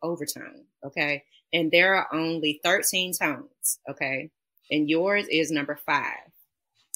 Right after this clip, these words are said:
And so the power there is to empower. The action is to command.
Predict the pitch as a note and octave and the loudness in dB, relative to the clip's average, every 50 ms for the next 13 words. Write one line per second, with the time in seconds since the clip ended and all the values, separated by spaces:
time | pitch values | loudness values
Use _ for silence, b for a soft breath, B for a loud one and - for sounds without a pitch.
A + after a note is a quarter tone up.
0 | - - _ _ - - - - E3 D#3+ - F3 D#3 C#3+ D3 D3 - G3+ F#3+ G3 | -14 -14 _ _ -20 -16 -10 -4 -2 0 0 2 0 0 -2 0 4 4 4 6
1 | E3+ D#3 D#3 F3 F#3+ G#3 G#3+ G3 E3 D3+ - - F3 D#3 - - D#3 D#3 - G3+ | 4 4 4 6 4 4 6 4 2 2 0 0 -2 -2 -2 -2 -4 -2 4 4
2 | G3 G3 E3+ B2+ C3 C#3 E3+ - _ _ _ _ _ _ _ _ _ _ _ _ | 6 6 6 2 -2 -8 -12 -14 _ _ _ _ _ _ _ _ _ _ _ _
3 | _ _ _ _ _ _ _ _ - D#3+ D3+ - D3 E3+ F#3 - - - E3 D#3+ | _ _ _ _ _ _ _ _ -2 0 2 6 8 6 6 6 4 0 0 -2
4 | D3+ - - F#3 - - F#3+ F#3 F#3 F3 D#3 C#3 C3+ C#3 C#3+ C#3+ | -2 -4 -4 -4 -6 -4 -2 0 0 0 0 -2 -4 -8 -12 -14